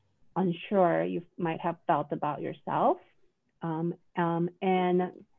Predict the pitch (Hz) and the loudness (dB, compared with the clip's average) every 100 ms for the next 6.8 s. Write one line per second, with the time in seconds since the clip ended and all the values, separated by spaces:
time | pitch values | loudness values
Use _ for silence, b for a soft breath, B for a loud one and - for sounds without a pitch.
0 | _ _ _ - 196 190 - 175 196 240 | _ _ _ 0 2 2 4 2 2 0
1 | 190 170 160 - 156 165 185 180 165 - | -2 -2 -6 -8 -4 -2 -2 -2 -4 -8
2 | - 151 175 185 196 170 160 175 185 175 | -10 -2 4 6 6 4 2 0 2 4
3 | 175 185 180 - 175 165 170 - _ - | 4 0 -8 -10 -4 -2 -4 -6 _ 2
4 | 180 175 170 123 85 78 - - 170 170 | 4 4 2 -4 -6 -6 -6 -2 -2 0
5 | 165 - 165 160 151 - 156 160 - 160 | -2 0 0 2 0 -2 -2 -2 -2 -2
6 | 143 131 147 - 156 143 143 202 | -2 -4 -8 -8 -8 -6 -8 -10